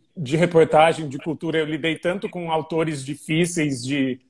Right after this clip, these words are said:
de adaptação de obra literária e tanta história, e tanta história de herdeiro que dificulta, de gente que dá chilique, que acho que quando chegou minha hora, eu já tinha uma posição tão cristalizada que era de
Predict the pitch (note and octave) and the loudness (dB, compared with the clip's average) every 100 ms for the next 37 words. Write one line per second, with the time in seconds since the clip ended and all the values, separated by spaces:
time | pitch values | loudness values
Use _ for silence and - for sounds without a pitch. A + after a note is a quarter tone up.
0 | _ _ - B2+ D3+ D3+ D#3 D3 E3 D3+ | _ _ -4 4 6 6 4 4 2 2
1 | D3 D3+ D3 D#3 C#3+ D3 D3 G#3+ A#3+ F#3+ | 4 2 2 2 4 2 -2 -6 -6 -8
2 | - D#3 D#3 D3 C#3+ A3 G#3+ - F3 D#3+ | -6 0 0 0 -4 -6 -8 -6 -4 -4
3 | C3 D3+ B2 C3+ D#3 D3+ D3 C3 - C#3+ | -4 -6 -4 -4 -4 -6 -10 -10 -8 -8
4 | - D3+ D#3 D3 C#3+ D3+ E3 D#3+ - D#3 | -2 0 0 2 0 0 -4 -4 -2 -2
5 | - D#3+ E3+ E3 - _ _ - F3+ F3 | 0 -2 -2 -4 -10 _ _ 2 2 4
6 | G3+ G3 A3+ A#3 - F3 C#3 F#3 G3+ E3 | 0 0 0 0 0 0 2 2 2 4
7 | D3 E3 G#3+ G#3 D#3+ F3 - G#3 G#3 G3+ | 4 4 0 -2 -6 -8 -8 -8 -6 -6
8 | G3+ F3+ F3+ F3+ E3+ G3 G3 G3 G#3+ A3+ | -6 -8 -4 -6 -4 -4 -4 -4 -6 -4
9 | - F#3 D#3 F3 F#3+ - G3 F3+ E3 B2+ | -2 -2 2 2 0 0 2 4 2 -2
10 | D#3+ | -2